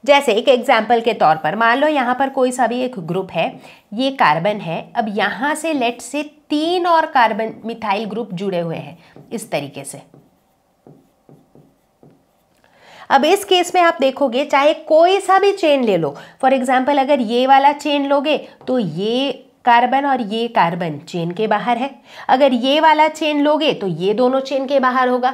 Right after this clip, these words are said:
राइट? तो मतलब किसी भी पॉइंट पे ए-, at a time दो कार्बन उस कंटीन्यूअस चेन से बाहर होंगे, तो ऐसे केसेस में हम प्रीफिक्स यूज़ करेंगे नियो।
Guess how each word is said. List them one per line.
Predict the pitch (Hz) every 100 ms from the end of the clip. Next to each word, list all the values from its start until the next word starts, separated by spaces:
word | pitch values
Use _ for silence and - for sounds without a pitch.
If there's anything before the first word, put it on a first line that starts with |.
| 254 254
राइट? | 294 311
तो | 220
मतलब | 240 320 - - _
किसी | 285 277 - 359
भी | 320 381
पॉइंट | 349 262 254 247 -
पे | 233
ए-, | 247 - 269 330 -
at | 233 294
a | 339
time | 294 202 269 285 - -
दो | 185 294 339
कार्बन | 330 269 233 262 277
उस | 294
कंटीन्यूअस | - 220 240 247 254 254
चेन | 240 196
से | 226 269
बाहर | 175 170 139
होंगे, | 135 127 135 - - -
तो | 269
ऐसे | 254 269 330
केसेस | 330 285 285 269 294
में |
हम | 285 254
प्रीफिक्स | 240 226 254 214
यूज़ | 226 226
करेंगे | 214 196 233 311
नियो। | 196 165 139 131